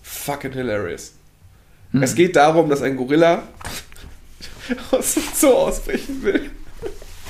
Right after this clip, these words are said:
Speaker 1: Und er will's mit einem Trenchcoat machen. Und er steht vor dem Problem, dass er nicht wie ein Gorilla gehen darf, sondern wie ein Mensch. Und er erklärt's so geil,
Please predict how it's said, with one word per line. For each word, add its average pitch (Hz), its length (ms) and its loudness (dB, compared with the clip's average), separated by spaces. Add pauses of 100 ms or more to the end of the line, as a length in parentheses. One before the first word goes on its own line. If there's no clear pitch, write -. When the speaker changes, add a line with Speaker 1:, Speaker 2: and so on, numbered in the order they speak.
(220)
Speaker 1:
Und 294 140 4
er 302 160 8
will's 233 180 0
mit - 100 -10
einem 214 140 -8
Trenchcoat 214 720 -2
machen. 320 260 -6 (300)
Und 381 500 4
er 349 100 6
steht 339 260 2
vor 349 220 -2
dem 339 160 0
Problem, 254 540 -2 (1080)
dass - 240 0
er 202 160 4
nicht 262 260 -2
wie 233 60 -8
ein 180 80 -10
Gorilla 220 360 4
gehen 165 280 2
darf, 180 160 2
sondern 175 260 0
wie 156 100 0
ein 143 100 -4
Mensch. 147 420 0 (800)
Und - 580 0
er 254 140 -2 (100)
erklärt's 208 600 2
so 196 260 -2
geil, 196 420 4